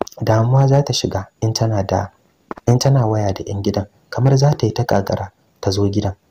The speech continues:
bayan ga yanda kika ce." Ta ce, "Maganan banza da tunanin, tunanin kifaye kenan.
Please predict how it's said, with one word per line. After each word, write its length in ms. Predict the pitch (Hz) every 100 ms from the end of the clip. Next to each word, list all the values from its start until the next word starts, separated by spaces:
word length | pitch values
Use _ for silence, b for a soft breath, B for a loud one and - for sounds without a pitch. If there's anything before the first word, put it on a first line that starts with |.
| _ _
bayan 340 | 110 117 120
ga 140 | 113 98
yanda 300 | 107 123 104
kika 240 | - -
ce." 200 | - - - _ _ _ _ -
Ta 100 | 113
ce, 180 | - 104
"Maganan 480 | 101 95 123 131 104
banza 440 | 101 107 107 104 _ _ _ _ - - - -
da 80 | 104
tunanin, 540 | - 104 101 113 123 123 - -
tunanin 420 | 113 101 113 123
kifaye 440 | - - 110 95
kenan. 360 | 95 101 92